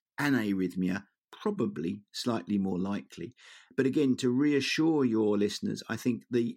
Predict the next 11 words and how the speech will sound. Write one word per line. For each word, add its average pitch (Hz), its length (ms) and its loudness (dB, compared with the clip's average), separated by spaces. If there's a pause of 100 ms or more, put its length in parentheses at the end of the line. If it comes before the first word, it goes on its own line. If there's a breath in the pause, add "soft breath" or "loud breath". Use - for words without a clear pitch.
(120)
increased 143 640 0
risk 110 380 0 (120)
is 82 200 -2 (180)
modest. 98 760 0
I 80 80 -8
think - 220 -6
it's - 180 -10
extremely 110 800 0
modest. 87 600 -4
And 101 120 0
so, 113 260 2